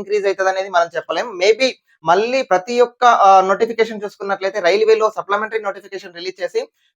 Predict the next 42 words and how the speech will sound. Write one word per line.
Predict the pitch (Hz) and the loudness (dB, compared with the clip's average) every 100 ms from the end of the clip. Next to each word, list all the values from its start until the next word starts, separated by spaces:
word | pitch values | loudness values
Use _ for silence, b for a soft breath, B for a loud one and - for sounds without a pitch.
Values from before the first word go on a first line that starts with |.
| - | 0
పోస్టులు | 214 240 226 | 2 2 0
అనేది | 208 208 190 | 0 0 -2
ఇంక్రీజ్ | 175 196 190 | -4 -8 -4
చేయడం | 185 180 180 | -2 -2 -2
జరుగుతుంది | 170 170 185 190 185 | -4 -4 -10 -10 -2
కాబట్టి | 175 175 175 233 - - 156 | 0 0 -2 -6 -10 -8 -4
మీ, | 185 175 165 | -2 -2 0
దాని | 190 226 | 2 2
ప్రకారమే | 220 214 220 202 | 0 0 0 0
మనం | 175 185 | 0 0
కూడా | 190 180 | -4 -4
గ్రూప్ | 170 160 | -6 -10
D | |
అయితే | 175 165 165 | -8 -8 -12
ఎక్స్‌పెక్టేషన్స్ | - 160 160 165 156 | -18 -16 -16 -16 -20
అయితే | 156 | -16
పెట్టుకుంటున్నాం. | 156 - 147 143 196 277 b b | -14 -12 -12 -4 -4 -4 b b
ముప్పై | 180 - 233 | -10 0 2
రెండు | 233 226 | 2 2
వేలు | 220 220 202 | 2 2 0
నా | 185 196 | 2 4
అంచనా | 196 214 208 202 | 2 -4 -8 -4
ప్రకారం | 190 185 185 | 0 0 -2
అయితే | 185 190 | -4 -4
ఒక | 175 165 | -2 2
యాభై | 160 170 180 | 2 2 0
వేలు | 175 180 165 | -2 -2 -2
అయ్యే | 165 165 | 2 2
అవకాశం | 160 170 170 160 | 2 -2 -6 -8
ఉందని | 160 170 | -6 -6
నేను | 160 165 | -4 -4
అనుకుంటున్నా. | 160 156 156 208 - b b | -4 -8 -8 -8 -8 b b
Maybe | 180 208 220 | 2 2 0
పోస్టులు | 202 202 | -2 -2
అయితే | 202 185 | -4 -6
ఇంక్రీజ్ | 175 180 170 | -6 -2 2
అయ్యే | 170 | 4
అవకాశం | 160 160 165 160 | 4 2 -4 -12
ఉంటుంది | 151 156 156 | -14 -2 0
కాబట్టి, | 151 - 269 - _ _ | 0 -2 -4 -4 _ _
so | 185 - | -4 0
పోస్టులతో | 214 233 269 262 | 0 0 -2 0